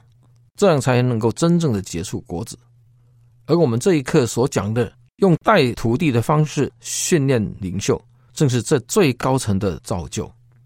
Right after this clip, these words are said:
我还认为传授徒弟是一个教会领袖的最基本的任务，也是最终任务。为什么呢？因为你要带领一群人，至少得要带领一个人，所以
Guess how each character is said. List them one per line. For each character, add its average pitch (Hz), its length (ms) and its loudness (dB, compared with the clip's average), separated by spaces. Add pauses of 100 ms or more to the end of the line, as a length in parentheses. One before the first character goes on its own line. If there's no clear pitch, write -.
(440)
我 151 100 2
还 156 140 4
认 135 240 2
为 107 180 -4 (360)
传 139 260 0
授 175 220 2
徒 120 240 0
弟 131 200 2
是 170 320 -2
一 165 60 0
个 147 100 2 (140)
教 180 300 2
会 147 300 2
领 110 200 -2
袖 147 240 0
的 110 100 -4
最 165 320 0
基 156 220 -4
本 90 220 -4
的 110 100 -2
任 104 260 -2
务， 90 160 -8 (480)
也 123 200 -6
是 127 140 -6
最 117 260 -2
终 107 220 -2
任 104 260 -4
务。 85 100 -10 (480)
为 180 80 4
什 123 140 -2
么 107 100 0
呢？ 139 160 -2 (540)
因 185 160 4
为 175 100 4
你 113 200 2
要 123 120 2
带 160 260 0
领 113 220 -2
一 98 100 -8
群 92 340 -4
人， 71 220 -8 (220)
至 214 160 -2
少 107 260 0 (160)
得 101 100 0
要 107 160 2
带 139 180 -2
领 92 240 -4
一 160 100 -2
个 117 160 -4
人， 69 180 -12 (720)
所 - 240 2
以 156 180 4